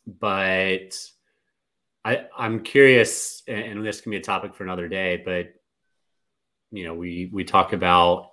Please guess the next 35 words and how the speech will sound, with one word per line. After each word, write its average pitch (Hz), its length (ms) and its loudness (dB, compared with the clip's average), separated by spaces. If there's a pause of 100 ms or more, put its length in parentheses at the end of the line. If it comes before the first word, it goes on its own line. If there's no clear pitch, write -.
in, 92 160 -6
as 90 180 -8
an 95 120 -2
industry 90 420 -4
climate 90 560 -6
quite 90 240 -4
a 87 60 -4
bit 87 420 -2 (460)
with, 90 320 -8 (160)
uh, 85 420 -6 (760)
as 95 140 -6
it 107 40 -2
relates 95 300 -2
to 92 60 -6
tr-, - 220 -14 (200)
travel 90 360 0
and 85 100 -6
tourism. 87 680 -4 (840)
I'm 127 160 0
waiting 135 260 4
for 113 140 -2
an 107 60 -2
electric 101 420 -8
plane 107 280 -8
to 90 40 -18
come 85 260 -14
out, 85 280 -16 (280)
'cause - 480 -20
that'd 101 200 -10
be 98 80 -10
pretty 85 260 -12
sick. - 460 -16 (200)
Electric 104 380 -10
cars 113 400 -2
are, 92 540 -6